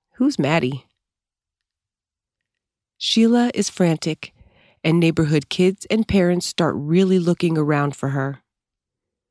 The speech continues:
The authorities are called, and Maddie's father, Steve Clifton, arrives home shortly thereafter to a chaotic, confusing scene.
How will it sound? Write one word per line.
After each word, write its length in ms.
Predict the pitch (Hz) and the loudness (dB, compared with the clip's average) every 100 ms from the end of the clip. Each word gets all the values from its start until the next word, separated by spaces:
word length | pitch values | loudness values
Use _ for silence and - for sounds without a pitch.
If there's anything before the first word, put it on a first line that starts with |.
| _ _ _ _ - | _ _ _ _ 0
The 100 | 160 | 2
authorities 600 | - 180 190 196 202 202 | 4 4 4 4 2 2
are 80 | |
called, 500 | 202 202 196 196 202 | 0 2 4 4 2
and 220 | 147 147 156 | -2 -2 0
Maddie's 380 | 156 165 170 | 0 2 -2
father, 320 | - 170 165 160 | 0 0 2 -2
Steve 380 | - 175 165 - | -2 -2 -2 -2
Clifton, 500 | 180 160 - 170 160 | -4 -4 -2 -2 0
arrives 360 | 156 151 156 | 0 0 -2
home 180 | 170 156 | -2 -2
shortly 420 | 151 156 - 165 | -2 -4 -4 -4
thereafter 680 | 156 147 143 139 - 175 185 - | -2 0 -2 -4 -6 -4 -4 -6
to 160 | 165 139 | -4 -4
a 80 | |
chaotic, 640 | 131 160 143 143 160 180 - | -4 -2 -2 0 -2 -4 -8
confusing 640 | - 139 - 160 160 156 156 | -6 -6 -6 -4 -4 -2 -6
scene. 480 | - 151 135 131 | -6 -4 -4 -4